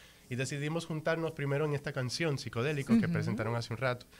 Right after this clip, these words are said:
Speaker 1: Y pues ahí inicia toda una, bueno, his-, hicimos muchísima química con esta canción, a la gente le encantó, tanto en México como aquí. Y a raíz de eso, eh, se nos ocurre por qué no juntarnos ahora que se está empezando a abrir todo, que ya se pueden hacer eventos.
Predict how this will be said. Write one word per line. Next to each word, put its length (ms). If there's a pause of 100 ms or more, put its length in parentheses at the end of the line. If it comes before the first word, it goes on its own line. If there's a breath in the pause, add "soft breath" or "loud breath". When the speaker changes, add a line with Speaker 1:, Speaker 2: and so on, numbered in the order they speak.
(360 loud breath)
Speaker 1:
Y 60
pues 200
ahí 80
inicia 480
toda 460
una, 580
bueno, 320
his-, 280
hicimos 360
muchísima 340
química 340
con 120
esta 180
canción, 520
a 40
la 80
gente 300
le 80
encantó, 680
tanto 240
en 60
México 360
como 200
aquí. 240 (480 loud breath)
Y 60
a 60
raíz 300
de 200
eso, 340
eh, 180
se 80
nos 160
ocurre 300
por 220
qué 320
no 120
juntarnos 580
ahora 200
que 100
se 60
está 160
empezando 400
a 20
abrir 240
todo, 360
que 100
ya 100
se 100
pueden 240
hacer 260
eventos. 500